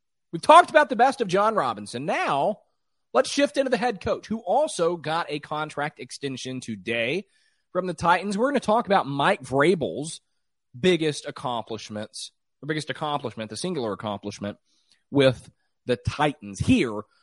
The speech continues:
on A to Z Sports Prime Time. I am Luke Worsham, Titans reporter for A to Z Sports Nashville. Here with you as Buck Rising is at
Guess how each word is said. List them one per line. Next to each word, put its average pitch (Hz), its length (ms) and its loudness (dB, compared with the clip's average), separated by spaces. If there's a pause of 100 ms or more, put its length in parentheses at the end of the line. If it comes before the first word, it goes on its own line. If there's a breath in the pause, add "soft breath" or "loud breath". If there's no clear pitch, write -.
(180)
on 165 140 -2
A 185 100 4
to 165 80 2
Z 151 140 -4
Sports 131 300 -4
Prime 120 320 -4
Time. 110 320 -6
I 185 140 4
am 175 100 4
Luke 175 180 6
Worsham, 175 420 4
Titans 160 360 0
reporter 143 320 -2
for 147 180 -8
A 120 100 0
to 120 80 -4
Z 117 180 -6
Sports - 440 -10
Nashville. 123 720 -4 (640 soft breath)
Here 269 180 4
with 254 240 2
you 233 180 0
as 185 120 -2
Buck 190 300 4
Rising 202 540 0
is 135 540 -2
at 131 280 -6